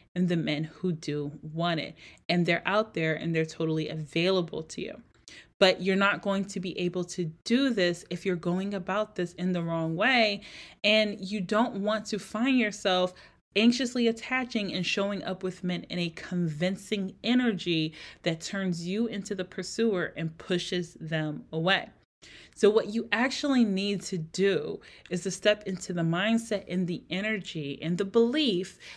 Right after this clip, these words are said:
that there are lots of men available who want to pursue you and want to commit to you right now. Not sometime in the future, not what's happened in the past, but right now.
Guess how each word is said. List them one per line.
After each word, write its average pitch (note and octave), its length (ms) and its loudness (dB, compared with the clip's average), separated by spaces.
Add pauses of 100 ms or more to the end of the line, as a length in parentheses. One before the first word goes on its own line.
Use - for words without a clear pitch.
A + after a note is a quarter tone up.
that F#3 160 -6
there G3 180 0
are F#3+ 100 -2
lots F#3+ 500 0
of G3 180 -8
men F3+ 460 0
available E3 800 -2
who F#3+ 60 -4
want F3 320 0
to A#3 100 -6
pursue A3 300 -4
you G3 260 -2
and F3 220 -2
want E3+ 180 -2
to F#3 100 -6
commit F3 420 -4
to - 120 -8
you D#3+ 260 -4 (360)
right E3+ 420 2
now. D#3 500 0 (540)
Not F#3 320 2 (300)
sometime A#3 480 2
in B3+ 60 2
the C#4 80 4
future, F#3+ 580 0 (320)
not F#3+ 280 4
what's B3 180 -6
happened A3+ 380 2
in A3+ 120 2
the A3+ 100 2
past, F3 800 -4 (480)
but F#3+ 240 0
right E3+ 380 4
now. E3 360 -2